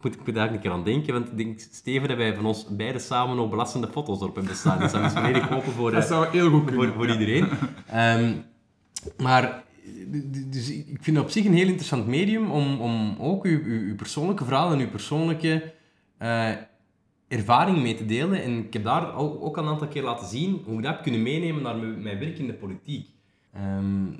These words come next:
Speaker 1: maar ja, het is soms ook, eh, ook moeilijk. Je wilt ook niet alles volledig delen. Mijn, mijn, mijn partner Steve, die zegt dat soms van, zou het je niet,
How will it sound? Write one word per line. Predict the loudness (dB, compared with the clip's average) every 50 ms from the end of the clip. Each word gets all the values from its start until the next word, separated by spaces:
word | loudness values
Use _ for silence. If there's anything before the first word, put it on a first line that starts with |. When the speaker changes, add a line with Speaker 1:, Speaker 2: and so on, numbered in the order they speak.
| -16 _ _ _ _ _ _
Speaker 1:
maar | -10 -6 -2 0 0 0 0 -2 -6 -12 -16 -18 _ _
ja, | -8 -4 0 0 0 0
het | 0 -2
is | -6 -4 -2
soms | 0 0 0 0
ook, | 0 -2 -2 -2
eh, | -2 0 0 0 -2 -4 -8 -12 _ _ _
ook | -12 -12 -10 -6
moeilijk. | -2 0 0 0 0 -2
Je | -4 -4
wilt | -4 -4 -2
ook | -4 -4 -2 -2
niet | 0 0 -2 -2
alles | -2 -2 -2 -2 -2 -2
volledig | -2 0 0 2 0 0
delen. | 0 0 -2 -2 -2 -4 -10 -12 -12 -10
Mijn, | -8 -8 -6 -6 -6 -6 -6
mijn, | -6 -6 -4 -4
mijn | -4 -2
partner | 0 0 0 0 0 -4
Steve, | -4 -4 -4 -2 -2 -2
die | -2 -2
zegt | -2 -4 -4 -4
dat | -6 -6
soms | -4 -4 -4 -4 -4
van, | -4 -4 -4 -4 -4 -4
zou | -2 -2 -4
het | -4 -4
je | -4
niet, | -4 -2 -2 -4 -6